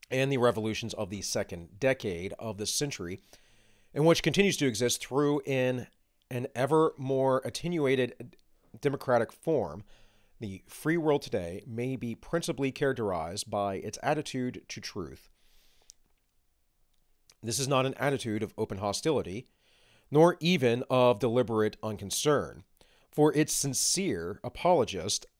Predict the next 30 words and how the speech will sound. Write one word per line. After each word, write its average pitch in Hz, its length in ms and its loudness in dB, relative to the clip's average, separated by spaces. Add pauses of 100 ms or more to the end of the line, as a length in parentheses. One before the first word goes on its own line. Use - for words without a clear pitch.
(320)
undeniably 131 760 2
have 147 300 2
a 131 80 2
genuine 202 480 2
regard 127 500 4
for 113 140 -4
what 110 300 0
they 139 100 4
consider 117 320 -6
to 98 100 -10
be 92 160 -10
truth. - 540 2 (760)
Rather, 101 500 -2
it 139 160 -4
is 135 160 0
an 139 140 -4
attitude 113 520 -4
in 101 120 -6
which - 260 -8
truth, 95 540 -4
despite 120 480 0
certain - 260 -2
superior 113 480 -4
appearances, 104 720 2 (480)
no 147 240 6
longer 110 420 2
occupied 95 760 -4 (200)
the 92 280 -12 (120)
center 95 540 -4 (100)
of 85 300 -8